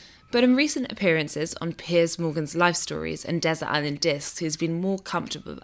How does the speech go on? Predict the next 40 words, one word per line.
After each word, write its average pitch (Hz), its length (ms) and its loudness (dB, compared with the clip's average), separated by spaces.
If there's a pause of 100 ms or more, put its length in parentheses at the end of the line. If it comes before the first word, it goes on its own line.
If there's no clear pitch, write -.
about 139 220 -4
letting - 260 -2
his 147 160 -4
guard 175 320 0
down. - 320 -6 (960)
"It's 196 120 0
not 247 180 6
natural 190 440 4
to 156 120 -2
him 170 120 0
to - 80 2
talk 160 220 -4
about 160 180 -2
himself, 151 560 0
but 214 240 -2
he's 170 160 2
going 160 300 6
to," - 320 -4 (120)
says 160 240 -4
an - 80 -4
ally. 131 340 -6 (800)
The 226 100 -2
conference 320 400 0
offers 202 320 0
Starmer 180 400 2
a 165 60 0
chance 147 380 -2
to 170 60 -2
inject 165 420 0
some 175 220 -4
energy 143 380 0
back 139 340 -6
into - 200 -8
his 143 180 -10
leadership. - 640 -4 (420)
He - 160 -4
needs 180 240 2
to 143 100 0
take - 300 -2
it. - 160 -12